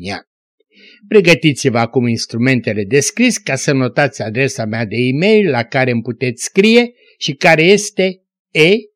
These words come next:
patru herman arond yahoo punct com, adică litera E de la N, cifra patru,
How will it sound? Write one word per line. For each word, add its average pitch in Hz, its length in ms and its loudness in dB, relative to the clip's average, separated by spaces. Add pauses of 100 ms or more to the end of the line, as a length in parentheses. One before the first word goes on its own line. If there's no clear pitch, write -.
(300)
patru 147 580 0 (120)
herman 156 580 0 (400)
arond 160 520 4
yahoo 147 500 0
punct 127 500 -2
com, 87 280 -14 (140)
adică 147 460 0 (400)
litera 139 680 0
E 151 160 4 (180)
de 123 220 -4
la 120 140 0 (280)
N, 107 100 -6 (640)
cifra 117 460 -4
patru, 139 720 -2